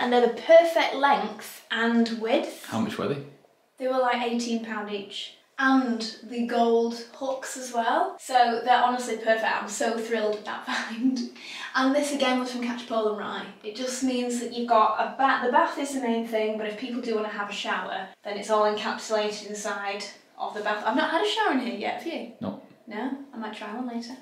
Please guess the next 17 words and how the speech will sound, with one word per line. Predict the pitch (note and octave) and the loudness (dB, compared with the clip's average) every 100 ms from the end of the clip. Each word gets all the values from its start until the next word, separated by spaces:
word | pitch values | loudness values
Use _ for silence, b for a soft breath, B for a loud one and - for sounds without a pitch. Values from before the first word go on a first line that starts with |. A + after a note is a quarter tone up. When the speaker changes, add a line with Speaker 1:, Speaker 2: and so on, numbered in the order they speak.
| - | -6
Speaker 1:
And | D4 D4+ | 0 4
then | D4+ | 4
the | D4 | 4
third | D#4 D#4 D#4+ | 6 6 6
piece | D#4+ C4+ - - | 0 -2 -6 -6
is | B3+ B3 A#3+ A#3+ - | -2 2 2 2 -4
the | A#3 | -6
toilet, | B3 A3+ G3+ F3 - | -2 0 2 0 0
and | A3 | -2
it's | G#3+ - | -2 -2
got | B3 A#3+ | -2 0
this | A#3+ B3 | -2 0
incredibly | A#3+ A#3 B3 A#3+ A#3 G#3+ | 0 0 -2 0 0 -2
beautiful | A3 A3 A3 A3 G#3 E3 E3 - - _ - | -2 -6 -10 -10 -6 -4 -4 -6 -16 _ -18
cistern | - G#3 - - G3+ G#3 B3 - - | -12 -8 -8 -2 -2 0 -2 -6 -8
up | A3 - | -8 -4
here, | - G3+ F#3 | 0 0 0